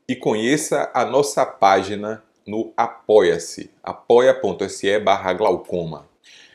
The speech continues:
E se você é médico, participe do grupo Laser em Glaucoma no Telegram.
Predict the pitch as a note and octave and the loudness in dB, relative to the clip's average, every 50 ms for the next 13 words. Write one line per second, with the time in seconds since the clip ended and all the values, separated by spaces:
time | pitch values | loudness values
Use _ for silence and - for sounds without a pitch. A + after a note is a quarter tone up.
0 | _ _ _ _ _ - D#3+ - - A3 G#3+ G#3 F#3 - F3+ C#3+ A2 F#2+ F#2+ F#2+ | _ _ _ _ _ -12 -10 -6 -4 -2 0 0 2 4 4 4 4 4 2 4
1 | G2+ G#2 G#2 G2+ D#2+ E2+ - - _ - A#2+ B2 - - - - E3 E3 E3 C#3+ | 4 4 4 2 0 -6 -14 -8 _ -2 -2 -2 -4 -8 -8 -8 -8 -8 -8 -10
2 | A#2+ B2 C3+ A2 F#2+ G2 G#2+ G#2 G2+ - - E2+ D2+ - - F2 G2 G#2+ B2+ D3 | -10 -10 -10 -8 -6 -4 -2 -2 -4 -4 -8 -12 -10 -6 -4 -2 2 2 4 4
3 | E3+ E3+ C#3+ E3 D#3 D3+ - - - C3+ C3 C3+ C3+ B2+ A#2+ G#2 - - - G#2 | 2 2 2 2 0 0 0 -4 -8 -8 -4 -2 2 4 4 4 2 0 -4 -4
4 | G2+ G#2+ A2 A2+ B2 C#3 C#3 _ - G2+ F#2+ F2 E2+ D#2 C#2+ - | -4 -2 -4 -4 -6 -8 -6 _ 2 2 2 2 0 -4 -8 -12